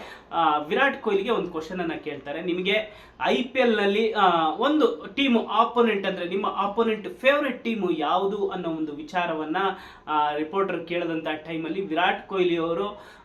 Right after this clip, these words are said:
ಆ, ಒಂದೇ ಒಂದು ಆಪ್ಷನ್ ಅನ್ನ ತಗೋತಾರೆ. ಅದು ಯಾವುದು ಅಂತ ಹೇಳಿದ್ರೆ ಕೆ ಕೆ ಆರ್ ಟೀಮ್ ವಿರುದ್ಧ ನನಗೆ ಆಡೋದಕ್ಕೆ ತುಂಬಾನೇ ಇಷ್ಟ ಆಗುತ್ತೆ, ಅದು ನನ್ನ ಫೇವರೆಟ್ ಅಪೋನೆಂಟ್ ಟೀಮ್ ಅನ್ನೋದನ್ನ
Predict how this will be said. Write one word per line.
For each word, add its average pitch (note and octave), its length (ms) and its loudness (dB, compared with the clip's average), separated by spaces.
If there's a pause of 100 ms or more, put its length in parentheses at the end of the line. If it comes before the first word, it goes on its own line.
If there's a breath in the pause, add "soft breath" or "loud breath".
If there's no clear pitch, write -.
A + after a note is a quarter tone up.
ಆ, D#3+ 260 2
ಒಂದೇ G#3+ 400 2
ಒಂದು C4 240 6
ಆಪ್ಷನ್ G3 360 0
ಅನ್ನ F#3 120 -4
ತಗೋತಾರೆ. E3+ 440 -4
ಅದು D#3 300 -4
ಯಾವುದು D#3+ 380 -4
ಅಂತ D3+ 160 -8
ಹೇಳಿದ್ರೆ D3+ 380 -4
ಕೆ A3 340 0
ಕೆ A#3 340 0
ಆರ್ E3 440 -2
ಟೀಮ್ D#3+ 420 -4
ವಿರುದ್ಧ D#3 280 -4
ನನಗೆ D#3 360 -2
ಆಡೋದಕ್ಕೆ F3 680 -4
ತುಂಬಾನೇ C#4 400 0
ಇಷ್ಟ G3 280 -6
ಆಗುತ್ತೆ, F3+ 320 0
ಅದು G3+ 180 0
ನನ್ನ F#3+ 160 -4 (140)
ಫೇವರೆಟ್ A#3 440 0
ಅಪೋನೆಂಟ್ A3 800 -2
ಟೀಮ್ A3+ 400 -2
ಅನ್ನೋದನ್ನ D3+ 380 -6